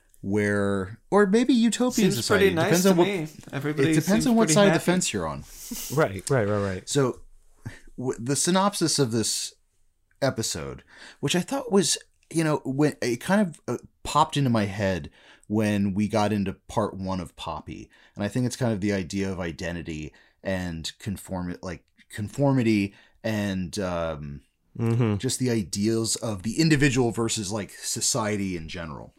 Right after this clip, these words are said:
Speaker 1: and kind of the questions that Poppy kind of interacts with, uh, and plays with, with her fans. So this was, this kind of just popped in my head.
Speaker 3: Ha.
Speaker 1: This is a, <laughs> this just poppied in my head.
Speaker 3: I get it.
Speaker 2: Oh.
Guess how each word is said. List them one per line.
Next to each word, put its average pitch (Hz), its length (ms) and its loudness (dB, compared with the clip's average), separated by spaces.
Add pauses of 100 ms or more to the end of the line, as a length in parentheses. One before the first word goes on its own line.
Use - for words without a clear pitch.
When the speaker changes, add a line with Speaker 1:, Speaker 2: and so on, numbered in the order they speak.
Speaker 1:
and 90 240 -8
kind 92 200 -8
of 80 80 -10
the 87 100 -8
questions - 480 -4
that 85 140 -8
Poppy 87 340 -8
kind 80 220 -12
of 76 80 -14 (100)
interacts 80 560 -8
with, 85 320 -10 (140)
uh, 85 260 -4 (380)
and 95 200 -4
plays 92 300 -6
with, 92 140 -8
with 87 140 -8
her 80 120 -10
fans. 82 580 -8 (300)
So 107 220 -4
this 104 160 -6
was, 98 160 -10
this 107 160 -6
kind 117 160 -4
of 90 60 -10
just - 280 -10
popped 120 380 -4
in 92 80 -4
my 82 160 -8
head. 76 180 -10
Speaker 3:
Ha. 139 180 0 (760)
Speaker 1:
This 135 180 0
is 147 180 2
a, 123 320 4 (580)
<laughs> - 360 -14
this - 180 2
just - 280 0
poppied 123 440 4
in 107 140 0
my 104 160 0
head. 110 320 0 (240)
Speaker 3:
I 127 60 -6
get 143 260 4
it. 131 100 6
Speaker 2:
Oh. 113 220 -2